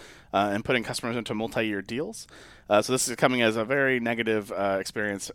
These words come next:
for the internet and for customers who are using this product. Uh, of course, the Hire product came into existence after Google acquired Bebop,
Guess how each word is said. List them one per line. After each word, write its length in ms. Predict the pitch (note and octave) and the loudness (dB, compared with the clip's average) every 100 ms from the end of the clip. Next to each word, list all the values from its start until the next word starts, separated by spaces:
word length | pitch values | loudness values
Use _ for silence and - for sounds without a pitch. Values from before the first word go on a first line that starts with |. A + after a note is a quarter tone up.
| D#2+ | -12
for 140 | - G2 | -12 -8
the 120 | F#2 | -6
internet 360 | G#2 G2 G2 F#2 | -4 -4 -4 -6
and 80 | F#2+ | -10
for 220 | F#2 F2+ | -10 -8
customers 600 | A2 - A2+ G#2 G2+ - | -6 -8 -8 -8 -8 -8
who 80 | F#2+ | -10
are 80 | F2+ | -10
using 180 | G2+ | -10
this 120 | G#2 - | -12 -4
product. 420 | G#2+ G2+ - - - - - - | -2 -2 -4 -12 -20 -20 -12 0
Uh, 160 | G#2+ G#2 | 4 4
of 60 | |
course, 180 | - D3 | 4 4
the 80 | B2+ | 6
Hire 220 | D#3 D3 | 8 8
product 300 | C#3+ C#3+ C3+ | 8 4 4
came 160 | C3+ B2+ | 0 -2
into 120 | B2+ | -2
existence 380 | A#2+ - A#2+ G#2 | -4 -4 -4 0
after 240 | A#2 A2+ | 0 0
Google 300 | A2 A#2+ A2+ | -6 -4 -4
acquired 360 | A2 A#2+ G2+ G2+ | 0 2 2 2
Bebop, 440 | B2 A#2 G#2 - | 0 4 4 2